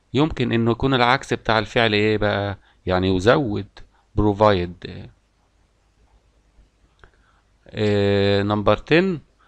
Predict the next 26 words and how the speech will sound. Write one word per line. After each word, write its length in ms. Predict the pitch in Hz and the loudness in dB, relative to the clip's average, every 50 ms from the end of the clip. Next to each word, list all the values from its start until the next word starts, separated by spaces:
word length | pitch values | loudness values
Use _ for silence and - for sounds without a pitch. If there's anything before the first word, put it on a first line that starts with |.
| _ _ _ _ _ _ _ _ _ - | _ _ _ _ _ _ _ _ _ -4
the 180 | 104 101 117 113 | 2 2 4 4
successful 580 | 110 - 123 - - - 160 - - - - - | 2 0 -4 -6 -4 -4 -6 -4 -6 -6 -2 0
applicant، 500 | 135 135 123 123 - 123 117 107 101 - | 0 0 0 -2 -4 -4 -4 -4 -4 0
يعني 280 | 110 107 101 101 101 | 2 2 2 2 2
المتقدم 640 | 98 104 101 98 - - - 135 139 120 107 110 104 101 | 0 -2 -2 -4 -4 -4 0 0 0 0 0 -2 0 0
الناجح 800 | 98 101 104 113 123 139 147 156 175 165 - - - - _ _ _ - | 0 0 0 2 2 2 2 0 -2 -4 -4 -8 -16 -20 _ _ _ -12
للمهنة 640 | - 101 98 95 98 104 107 107 117 117 113 110 | -8 -4 -2 -2 0 0 0 0 0 0 0 2
دي 220 | 101 95 110 107 107 | 2 2 2 2 4
أو 140 | 101 101 95 | 2 2 2
للوظيفة 540 | 92 92 92 92 95 92 107 117 117 117 | 0 0 0 0 0 0 -2 -2 -4 -4
دي، 180 | 107 120 143 143 | -4 -2 0 2
يجب 280 | 139 143 131 127 107 107 | 2 2 0 0 -2 -2
إن 140 | 104 101 | -2 -2
يكون 480 | 101 101 98 - - 143 170 185 196 175 | -4 -4 -4 -4 -2 0 0 0 0 -2
عنده 300 | 139 131 131 131 123 117 | -2 -2 -2 0 2 2
إيه؟ 200 | 120 131 143 - | 2 2 0 -4
experience، 600 | - - - 107 127 139 151 156 160 147 - - | -6 -8 -4 -2 -2 0 0 -2 -4 -6 -8 -12
خبرة 480 | - - 156 156 151 165 175 180 175 - - - - - - 113 | -8 -4 -4 -2 0 0 0 0 -2 -4 -12 -20 -20 -12 -8 -6
in 40 | |
project، 600 | 113 110 113 117 139 151 160 180 175 - - - - _ _ _ _ _ _ _ _ 120 | -2 0 2 2 2 2 0 -2 -4 -6 -10 -20 -20 _ _ _ _ _ _ _ _ -2
ها، 200 | 123 123 113 - - _ _ - - | 0 0 -2 -4 -12 _ _ -4 -2
project 340 | 117 123 113 123 117 - 113 | -2 -2 -2 -4 -6 -6 -4
إيه؟ 380 | 110 113 113 117 117 113 107 - - _ _ _ _ _ - | -2 0 0 2 0 0 -2 -6 -12 _ _ _ _ _ -2
يعني 460 | 101 107 113 120 127 135 135 113 110 | 0 2 2 2 2 0 0 0 2
إدارة 280 | 101 107 120 120 117 113 - | 4 4 4 4 2 0 -2
المشروعات، 720 | 101 104 101 98 - - - 101 98 95 98 95 92 92 | -4 -4 -4 -6 -6 -2 -2 0 0 0 0 0 -2 -4